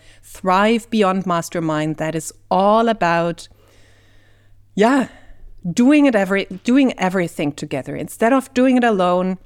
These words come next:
having like-minded people where you can discuss all of these t-, things together. Usually it's not very commonplace, and people, yeah,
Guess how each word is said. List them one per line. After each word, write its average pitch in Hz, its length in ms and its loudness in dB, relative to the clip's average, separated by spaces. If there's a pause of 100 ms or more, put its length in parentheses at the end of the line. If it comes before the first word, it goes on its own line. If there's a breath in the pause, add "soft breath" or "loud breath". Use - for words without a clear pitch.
(140)
having 233 500 2
like-minded 202 580 0
people 180 360 -6
where 175 120 -2
you 185 140 -4
can 190 220 -6
discuss - 720 -6
all 202 220 2
of 202 180 -2
these 196 240 -6
t-, - 140 -10
things 185 380 -8
together. 165 580 -4 (320 soft breath)
Usually 240 360 2
it's 247 180 -4
not 180 240 0
very 175 400 -2
commonplace, 185 1160 -4 (380 soft breath)
and 170 260 -2
people, 175 640 0 (440)
yeah, 151 240 -2